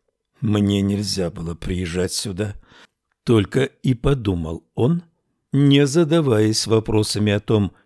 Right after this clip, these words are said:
чьё страшное мёртвое тело лежало в яме, зачем они искали его, где они сейчас находились и почему, никто ничего не понимал.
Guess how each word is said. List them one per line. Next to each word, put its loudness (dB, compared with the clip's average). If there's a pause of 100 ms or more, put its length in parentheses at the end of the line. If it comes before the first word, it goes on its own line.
(120)
чьё 2
страшное -2 (220)
мёртвое 4
тело -2
лежало -6
в -6
яме, -6 (320)
зачем 2
они 2
искали -2
его, -2 (260)
где 2
они 2
сейчас -4
находились -4 (300)
и 4
почему, 0 (260)
никто 2
ничего 0
не -2
понимал. -4